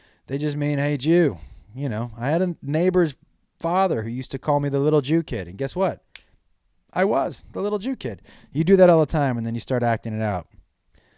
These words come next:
Senior charades. Oh, I, but I don't wanna do that. I don't wanna do senior charades.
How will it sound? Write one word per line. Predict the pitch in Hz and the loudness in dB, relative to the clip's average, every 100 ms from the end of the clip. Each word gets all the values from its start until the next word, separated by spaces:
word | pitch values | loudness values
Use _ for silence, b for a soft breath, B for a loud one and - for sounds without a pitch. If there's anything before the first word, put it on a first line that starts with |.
| _ - | _ -14
Senior | - 135 120 107 | -8 -4 -4 -6
charades. | - 101 92 82 - | -4 -2 -2 -4 -10
Oh, | 113 | -10
I, | 101 101 | -8 -10
but | 92 104 | -8 -8
I | 113 | -6
don't | 131 - | -6 -8
wanna | 113 113 107 | -8 -6 -6
do | 107 107 | -4 -6
that. | 76 76 - | -6 -14 -14
I | 107 | -12
don't | 123 | -10
wanna | 117 107 | -10 -10
do | 107 110 | -8 -8
senior | - 92 82 | -8 -12 -12
charades. | - 85 - | -14 -18 -18